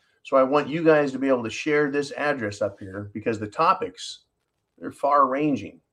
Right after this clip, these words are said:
and it all has to do with whether or not we are prepared.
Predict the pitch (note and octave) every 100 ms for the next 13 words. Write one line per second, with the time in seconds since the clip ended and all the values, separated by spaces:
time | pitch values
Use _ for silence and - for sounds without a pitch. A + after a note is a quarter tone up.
0 | _ A2 G#2+ G#2 C3 C#3 C3+ C3+ B2 B2
1 | B2 G2 G2+ C#3 C#3 C3+ C3+ A2 A2+ D3
2 | D3 A#2 C3 C3 B2 _ _ A2+ G#2+ B2+
3 | A#2 F2+